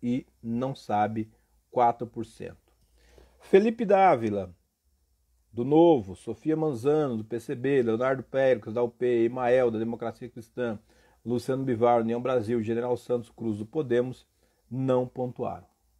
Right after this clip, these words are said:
Zero por cento. Então tá aí o Lula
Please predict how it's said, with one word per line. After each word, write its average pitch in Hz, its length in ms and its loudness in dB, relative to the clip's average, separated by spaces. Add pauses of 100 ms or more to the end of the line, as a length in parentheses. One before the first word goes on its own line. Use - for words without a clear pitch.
(520)
Zero 113 340 4
por 110 180 -12
cento. - 440 -20 (840)
Então 117 340 0
tá 135 200 2
aí 123 300 2 (760)
o 131 140 -6
Lula 127 520 2